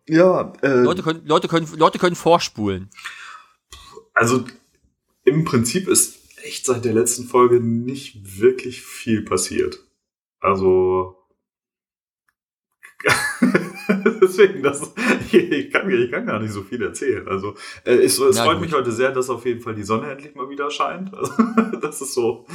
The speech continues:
Speaker 1: das ist, äh, etwas sehr Schönes. Ähm, ansonsten, die letzten Tage, pff.
Speaker 2: Aber, aber ich glaube, aber ich glaube, es ist saukalt draußen.
Speaker 1: Es ist, ja, es ist auf jeden Fall kälter geworden. Und ansonsten habe ich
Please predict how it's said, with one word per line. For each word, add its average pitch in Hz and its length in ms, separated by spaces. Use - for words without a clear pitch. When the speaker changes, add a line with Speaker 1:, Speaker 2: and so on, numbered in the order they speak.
Speaker 1:
das 127 180
ist, 123 80
äh, 110 300
etwas 113 220
sehr 101 140
Schönes. 180 540
Ähm, 127 440
ansonsten, 120 540
die 113 100
letzten 117 320
Tage, 135 360
pff. - 260
Speaker 2:
Aber, 131 140
aber 147 180
ich 143 60
glaube, 143 300
aber 131 100
ich 120 60
glaube, 147 160
es 147 80
ist 117 160
saukalt 143 440
draußen. 95 300
Speaker 1:
Es 110 140
ist, 127 200
ja, 101 260
es - 120
ist 104 140
auf 95 140
jeden 110 100
Fall 98 160
kälter 127 280
geworden. 139 440
Und 104 120
ansonsten 117 480
habe 123 140
ich - 280